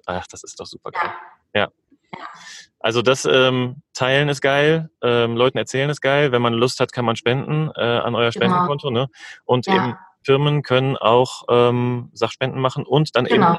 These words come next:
Speaker 1: was in Zukunft jetzt noch kommt, eventuell das Ganze mitbauen, aufbauen, ne? Da
Speaker 2: Genau.
Speaker 1: beteiligen. Wenn man da
Speaker 2: Ja.
Speaker 1: Bock drauf hat, wie, wie meldet man sich denn da bei euch? Also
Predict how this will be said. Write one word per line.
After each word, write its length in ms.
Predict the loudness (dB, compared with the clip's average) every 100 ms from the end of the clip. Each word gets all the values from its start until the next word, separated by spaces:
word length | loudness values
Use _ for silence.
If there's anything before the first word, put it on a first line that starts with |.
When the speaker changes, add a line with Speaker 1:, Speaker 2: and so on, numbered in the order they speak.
| -4
Speaker 1:
was 120 | -20
in 60 | -16
Zukunft 340 | -6 -6 -4
jetzt 140 | -4
noch 120 | -4 -4
kommt, 360 | -4 -4 -10
eventuell 480 | -6 -4 -2 0 2
das 160 | 2 0
Ganze 480 | -2 -2 0 0 0 _
mitbauen, 580 | -10 -8 0 2 2 -2 -6
aufbauen, 480 | -6 -4 -6 -6
ne? 180 | -10 -12 -12
Da 100 | -4 0
Speaker 2:
Genau. 360 | 4 2 0
Speaker 1:
beteiligen. 420 | -6 -12 -14 -16 -20 -20 -20 -4
Wenn 100 | 0
man 140 | 2 2
da 80 |
Speaker 2:
Ja. 40 | 2
Speaker 1:
Bock 200 | 2 2
drauf 220 | 0 2
hat, 180 | -2 -2
wie, 180 | -8 -8
wie 100 | -6
meldet 300 | -2 0 -2
man 100 | -6
sich 120 | -8 -6
denn 140 | -6
da 100 | -2
bei 140 | 0 0
euch? 280 | 0 -2
Also 440 | -6 -4 -4 -4